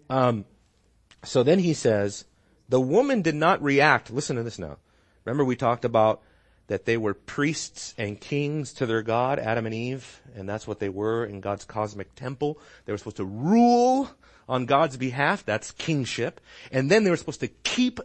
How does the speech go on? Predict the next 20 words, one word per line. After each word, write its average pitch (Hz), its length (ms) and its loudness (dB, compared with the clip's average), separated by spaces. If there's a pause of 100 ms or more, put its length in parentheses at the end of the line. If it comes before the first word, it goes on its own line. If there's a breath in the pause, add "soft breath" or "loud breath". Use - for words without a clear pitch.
the 139 140 2
garden, 220 680 4 (480 soft breath)
right? 170 320 -2
Cultivate 185 580 -2
and 160 260 -4
keep - 320 -6
the 139 100 -2
garden, 165 480 2
which 135 180 -2
is 117 200 -6
language 147 500 -2
that 117 120 -2
is 107 120 -6
picked - 300 -8
up 143 140 -2
later 143 320 -2
in 110 80 -6
places 127 380 -8
like 107 160 -4
Numbers 139 640 -4